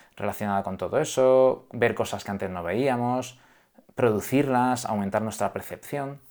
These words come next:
y, y entonces vamos a, vamos a hacerlo expandirse hacia un lado o hacia el otro.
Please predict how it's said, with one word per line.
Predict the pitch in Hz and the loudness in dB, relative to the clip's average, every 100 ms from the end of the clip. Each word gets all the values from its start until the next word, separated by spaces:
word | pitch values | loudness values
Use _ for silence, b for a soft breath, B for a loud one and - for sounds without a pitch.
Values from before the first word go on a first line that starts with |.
| B B B B B B | B B B B B B
y, | 110 101 95 92 92 90 87 87 - | -8 -4 -4 -4 -6 -6 -6 -6 -8
y | 101 | -8
entonces | 98 113 110 | -8 -6 -4
vamos | 110 123 120 | -2 -4 -6
a, | 101 92 85 - - | -6 -4 -4 -8 -10
vamos | - 104 | -12 -10
a | - | -8
hacerlo | 117 117 | -6 -8
expandirse | - 95 92 95 104 - - _ _ _ _ _ _ _ | -8 -8 -6 -4 -6 -8 -16 _ _ _ _ _ _ _
hacia | - 98 | -16 -8
un | 98 | -4
lado | 110 | -2
o | |
hacia | 101 - | -4 -8
el | 87 | -14
otro. | - | -16